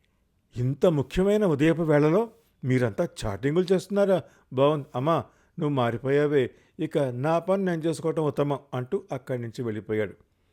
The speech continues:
మరి కాసేపటికి వర్షిణి అక్కడికి వచ్చింది. "మమ్మీ, మమ్మీ, దీపావళి కొన్న ఇయర్ టాప్స్ కనపడటం లేదు, వెతికి పెట్టమని నీకు రెండు రోజుల నుండి చెప్తున్నాను, అవి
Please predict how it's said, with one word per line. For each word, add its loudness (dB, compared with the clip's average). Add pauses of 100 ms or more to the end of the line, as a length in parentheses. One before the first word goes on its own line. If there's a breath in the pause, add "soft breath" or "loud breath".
(520)
మరి -2
కాసేపటికి -6 (160)
వర్షిణి -4 (140)
అక్కడికి -4
వచ్చింది. -8 (360 soft breath)
"మమ్మీ, -6
మమ్మీ, -6 (280 soft breath)
దీపావళి -2
కొన్న -4
ఇయర్ 0
టాప్స్ -4
కనపడటం -2
లేదు, -2 (240 loud breath)
వెతికి 0
పెట్టమని 0
నీకు -2
రెండు -4
రోజుల 4
నుండి 0
చెప్తున్నాను, -4 (240)
అవి 0